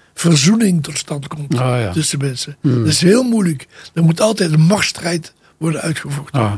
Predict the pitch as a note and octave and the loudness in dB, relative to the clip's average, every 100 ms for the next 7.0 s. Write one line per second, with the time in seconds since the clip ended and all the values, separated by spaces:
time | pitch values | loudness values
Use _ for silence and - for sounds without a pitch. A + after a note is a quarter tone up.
0 | F#2 - C3 B2+ B2 C3+ C#3 D#3+ D3 D3 | -8 -10 -4 0 2 2 2 2 2 2
1 | - C#3+ C#3 C#3 C#3 C#3+ D3+ C#3 C3 D#3 | 0 0 0 0 0 0 -2 -6 -2 0
2 | C#3 C#3+ C3+ - E3 D3 C#3 C#3+ C#3 - | 4 4 2 2 2 4 4 4 2 0
3 | D3+ C3 D3+ G#2 F2+ A2+ A2 A2+ - - | 0 2 2 0 -4 -6 -4 -4 -4 -2
4 | A2+ G2+ - G#2+ G2+ A2 G#2 A#2 C3+ G#2 | -2 0 2 2 2 0 0 2 2 2
5 | G#2+ _ _ _ _ - - B3+ A#3+ A#3 | -4 _ _ _ _ -4 2 2 2 0
6 | A3+ D#3+ B2 - C3+ G#2+ - - D#3 | 0 -2 -4 2 4 2 -2 -8 -8